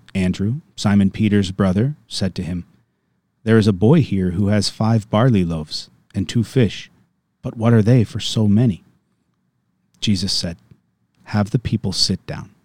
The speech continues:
Now, there was much grass in the place.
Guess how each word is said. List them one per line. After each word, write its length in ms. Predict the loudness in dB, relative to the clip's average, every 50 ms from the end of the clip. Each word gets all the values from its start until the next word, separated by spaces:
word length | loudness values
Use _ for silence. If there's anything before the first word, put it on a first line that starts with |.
| _ _ _ _ _ _ _ _ _ _ _ _ _
Now, 260 | -10 -10 -8 -10 -10 _ _ _ _ _ _ _ _ _ _ _ _
there 160 | -2 0 2
was 200 | 2 2 2 2
much 320 | 4 4 4 4 0 -2 -6
grass 500 | -4 -2 -2 -2 -4 -6 -8 -10 -10 -12 _ -4
in 120 | -4 -4
the 60 | -4
place. 500 | -4 -6 -8 -8 -8 -8 -14 -18 -20 -20